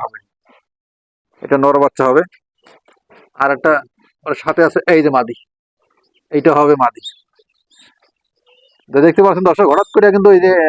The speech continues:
কালো কালো দাগ চলে আসছে। হ্যাঁ, ওর জন্মের পর থেকেই এই কালো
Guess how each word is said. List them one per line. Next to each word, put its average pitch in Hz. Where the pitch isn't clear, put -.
কালো 175
কালো 180
দাগ 156
চলে 147
আসছে। -
হ্যাঁ, 143
ওর 156
জন্মের 165
পর 180
থেকেই 175
এই 160
কালো 160